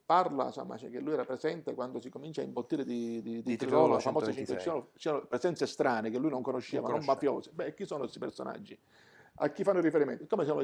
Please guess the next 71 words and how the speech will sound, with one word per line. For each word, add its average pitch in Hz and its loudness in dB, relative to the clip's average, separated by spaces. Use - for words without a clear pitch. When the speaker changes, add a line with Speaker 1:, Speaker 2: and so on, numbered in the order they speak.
Speaker 1:
noi 147 -2
siamo 139 0
dietrologi, 131 2
potremmo 190 0
anche 165 0
pensare 147 -4
che 143 -8
probabilmente 180 -6
potrebbero 147 -6
essere - -8
Speaker 2:
Sì, - -6
Speaker 1:
questi 101 -4
Speaker 2:
andiamoci 131 6
col 123 4
piede, 120 2
col, 117 4
Speaker 1:
<laughs> 113 4
Speaker 2:
col 120 4
freno 131 4
a 127 8
mano 135 6
Speaker 1:
Sì, 127 6
Speaker 2:
tirato 127 8
Speaker 1:
ho 127 8
detto, 165 8
Speaker 2:
in 156 8
questo 143 6
Speaker 1:
siamo 151 10
di-, 139 12
Speaker 2:
caso, 131 12
Speaker 1:
siamo, 165 10
Speaker 2:
perché 147 6
Speaker 1:
siamo 156 8
dietrologi, 175 6
insomma, 156 2
Speaker 2:
la, 127 8
Speaker 1:
le 120 6
supposizioni. 214 6
Speaker 2:
diciamo, 175 12
noi 190 12
sappiamo 185 12
per 151 10
Speaker 1:
Le 240 12
su-, 208 6
Speaker 2:
certo 180 12
che 139 4
dal 151 12
Speaker 1:
certo. 160 10
Speaker 2:
racconto 185 8
di 170 10
Spatuzza 202 6
Speaker 1:
Spatuzza, 180 8
Speaker 2:
c'è 160 10
Speaker 1:
pare 180 6
che 147 -2
ci 180 4
Speaker 2:
un 156 6
Speaker 1:
sia 165 6
Speaker 2:
misterioso 175 8
personaggio 151 6
all'interno 139 4
del 127 6
garage 147 8
Speaker 1:
Sì, 120 2
Speaker 2:
dove 127 4
Speaker 1:
sì, 123 6
Speaker 2:
viene 139 4
imbottita 135 2
Speaker 1:
perfetto, 131 6
Speaker 2:
di 120 4
tritrolo 127 0